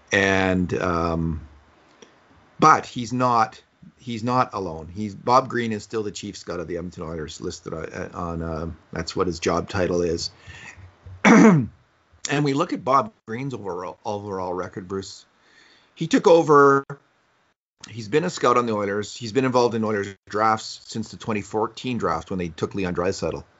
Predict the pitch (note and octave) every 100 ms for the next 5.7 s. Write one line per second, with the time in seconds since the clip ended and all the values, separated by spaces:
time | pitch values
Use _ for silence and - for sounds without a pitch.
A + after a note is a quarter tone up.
0 | _ _ _ _ _ _ _ _ - G2
1 | F#2+ G2 F#2+ - G2+ G2+ F#2+ F#2 F#2 F2+
2 | F#2+ - F2+ D#2 _ _ _ _ _ G#2+
3 | G2+ G#2+ G2 F2+ F2+ F2+ F2 E2 D#2+ G#2
4 | E2 - - - _ _ _ - B2 A#2+
5 | A2 - C#3+ C#3+ A#2+ F#2